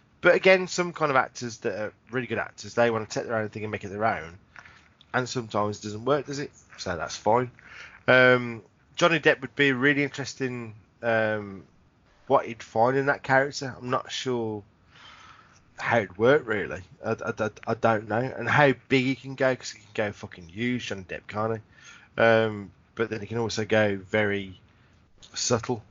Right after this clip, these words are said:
So, I don't know. I mean, it sa-, it seems like, I mean, the casting of it is actually superb, isn't it, really?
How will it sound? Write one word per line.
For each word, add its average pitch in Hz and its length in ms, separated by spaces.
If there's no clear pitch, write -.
So, 107 520
I - 100
don't 90 160
know. 90 180
I 120 60
mean, 151 240
it 156 80
sa-, 214 200
it - 260
seems 214 340
like, 160 100
I 127 40
mean, 147 160
the 131 80
casting 196 460
of 104 80
it 78 100
is 92 120
actually - 320
superb, 120 560
isn't 139 160
it, 107 100
really? 98 400